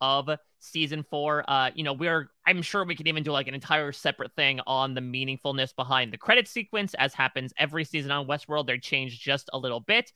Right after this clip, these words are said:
Should be noted that I feel like every season in Westworld, the credit sequence, like, shows them synthetically creating an animal. I believe season one was a horse.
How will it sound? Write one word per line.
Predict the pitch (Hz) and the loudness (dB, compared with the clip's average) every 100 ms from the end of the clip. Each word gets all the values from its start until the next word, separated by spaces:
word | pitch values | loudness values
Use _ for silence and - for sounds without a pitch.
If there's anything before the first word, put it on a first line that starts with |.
| - - - _ | -14 -12 -12 _
Should | - 262 214 | -2 0 2
be | 247 | 4
noted | 196 202 247 226 139 | 4 4 4 2 4
that | 180 | 6
I | 175 | 6
feel | 214 | 4
like | 220 180 | 0 0
every | - 165 196 | -2 0 -2
season | 185 - 180 170 | -2 -4 -2 -2
in | |
Westworld, | 143 147 - 165 | 0 -2 -2 -4
the | 143 | -4
credit | - 156 147 | 2 2 2
sequence, | 160 - 151 151 | -4 -4 -4 0
like, | 135 117 _ _ _ _ | 0 0 _ _ _ _
shows | - 202 202 | 0 4 4
them | 190 180 | 4 2
synthetically | 170 180 165 147 160 175 160 | 2 -2 2 2 2 0 -4
creating | - 156 147 139 | -2 2 2 2
an | 120 101 | -2 -2
animal. | 131 165 190 220 233 - _ _ | 0 2 2 0 -2 -8 _ _
I | 170 | -2
believe | 160 175 151 | 0 -4 -6
season | - 190 185 156 | -6 -6 -4 -2
one | 160 151 | -2 -2
was | 139 135 | -2 -2
a | 120 113 | -6 -10
horse. | - 214 262 - - | -4 -2 -2 -4 -16